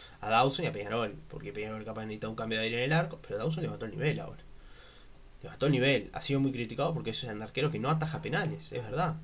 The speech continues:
Es un arquero que no ataja penales, y yo creo que eso el arquero lo tiene que tener. No debe ser algo fundamental, pero el arquero tiene que tener un poco de eso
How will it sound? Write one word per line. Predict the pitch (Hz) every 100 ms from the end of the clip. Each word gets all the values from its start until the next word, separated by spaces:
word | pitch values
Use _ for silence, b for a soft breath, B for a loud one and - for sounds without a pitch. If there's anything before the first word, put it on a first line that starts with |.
| - -
Es | - -
un | 110
arquero | 131 156
que | 113
no | 143
ataja | 156 160 -
penales, | 123 165 156 -
y | 139
yo | - 127
creo | 160 160
que |
eso | 147 175 170 B B B B
el | 131
arquero | 110 113 151
lo | 156 117
tiene | 139 151
que | 156
tener. | 110 123 156 156 -
No | 117 127 160 214 -
debe | 165 175
ser | 160 147 147
algo | 151 156 180 156 - - - -
fundamental, | - - 117 107 107 110 143 156 -
pero | 107
el | 107
arquero | 107 151 160
tiene | 131 120
que | 107
tener | 107 110 107
un | 110
poco | 123 127 123
de | 120
eso | - 151